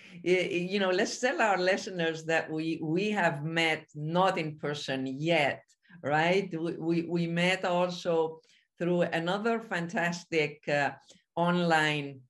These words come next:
community with, um, a lot of focus on empowering women.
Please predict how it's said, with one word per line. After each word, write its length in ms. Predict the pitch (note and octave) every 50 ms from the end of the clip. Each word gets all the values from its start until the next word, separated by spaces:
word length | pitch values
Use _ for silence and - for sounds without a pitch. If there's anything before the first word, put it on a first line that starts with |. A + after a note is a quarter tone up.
| _ _
community 1160 | - - F3 E3+ E3+ E3+ F3+ F3+ F3 F3 E3+ E3 D#3+ D3+ C#3+ D#3 D3+ D3+ D3+ D3 C#3+ C#3 - _ _ _ F3 E3+ - -
with, 480 | D3 D3 D3 D3+ D3+ D3+ D3+ D3+ - D#3+
um, 480 | D#3 D3+ C#3+ C#3+ C#3+ C#3+ C#3+ C3+ B2+ B2+ - - - - - -
a 80 | D#3
lot 180 | D#3 D#3+ E3+ F3+
of 140 | F#3 F3 F3+
focus 600 | - F#3+ F3+ F3+ F3 F3 F3+ E3 D#3+ - - -
on 240 | D#3 D3+ D#3 D3
empowering 920 | D3 D3 D3 D3 - - D3+ D3+ D#3 D#3+ D#3+ D#3 D3+ D3+ D3 C#3+ C#3+ C#3 C3 C3 C3+ C3
women. 540 | D3 D#3 D#3 F3 F#3+ G#3+ A3 A3 A3 A3